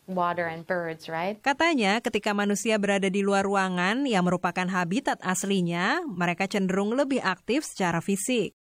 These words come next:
Speaker 2: Itulah yang dibutuhkan oleh tubuh manusia. Jadi, ada begitu banyak manfaat bagi kardiovaskular hanya dengan menjadi lebih aktif. Selain itu, ada juga manfaat lain dari suara alam yang terbuka, suara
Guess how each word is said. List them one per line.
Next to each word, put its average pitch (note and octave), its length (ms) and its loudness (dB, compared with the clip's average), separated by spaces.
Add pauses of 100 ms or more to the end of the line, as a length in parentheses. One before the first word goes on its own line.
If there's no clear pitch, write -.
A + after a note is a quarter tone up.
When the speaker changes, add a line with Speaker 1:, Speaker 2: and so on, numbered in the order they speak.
(140)
Speaker 2:
Itulah D4+ 260 0
yang D4 160 2
dibutuhkan C4 560 0
oleh A3+ 240 0
tubuh B3 320 0
manusia. F3+ 800 0 (320)
Jadi, F#3+ 480 0
ada G3 240 2
begitu F#3+ 240 0
banyak G3 400 0
manfaat G#3+ 480 0
bagi F#3+ 240 -2
kardiovaskular F#3 1040 0 (400)
hanya D#4+ 320 2
dengan B3 240 2
menjadi G3+ 480 0
lebih E3+ 160 -2
aktif. G3 720 -4 (160)
Selain D4+ 400 0
itu, D#4 160 -4
ada D#4+ 160 2
juga B3+ 320 0
manfaat A#3+ 400 2
lain A#3 400 2
dari F#3 240 2
suara F#3 320 0
alam G3 400 2
yang G#3 160 2
terbuka, F#3+ 720 0
suara F3 400 2